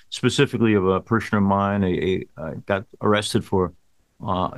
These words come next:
child pornography, terrible stuff, but he's gonna do seven years away. But I'm not sure I'm, I'm getting any sense that in those seven years,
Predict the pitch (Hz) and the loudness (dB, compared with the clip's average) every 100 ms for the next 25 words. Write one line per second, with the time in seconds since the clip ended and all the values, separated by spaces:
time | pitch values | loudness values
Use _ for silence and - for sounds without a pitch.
0 | 73 - 107 104 113 101 98 90 110 104 | -8 -2 0 0 0 0 0 -2 -2 0
1 | 107 107 101 - 98 95 117 120 135 156 | 0 0 -4 -2 -2 0 -2 0 0 0
2 | 117 104 - 127 - 127 120 113 110 104 | 0 -2 0 0 2 0 2 2 2 0
3 | 107 123 104 92 - _ _ _ 139 190 | 2 2 0 -4 -10 _ _ _ 0 2
4 | 208 - 170 147 127 127 120 117 127 123 | 0 0 2 4 4 2 0 2 4 4
5 | 120 - 127 120 113 104 123 117 110 127 | 2 2 0 2 0 2 2 2 2 0
6 | 117 123 135 113 - | 2 2 2 2 -4